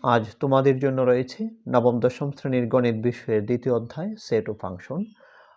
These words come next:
আজকে আমরা পড়ব অন্বয় ও ফাংশন।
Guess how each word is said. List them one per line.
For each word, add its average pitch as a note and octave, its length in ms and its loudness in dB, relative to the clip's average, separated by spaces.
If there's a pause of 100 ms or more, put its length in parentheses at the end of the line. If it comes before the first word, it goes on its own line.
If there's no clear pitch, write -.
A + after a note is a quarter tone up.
আজকে D#3+ 400 -2
আমরা A#2+ 300 -2 (680)
পড়ব A#2+ 240 2 (280)
অন্বয় E3+ 520 -4
ও C#3 60 -2 (120)
ফাংশন। - 460 -10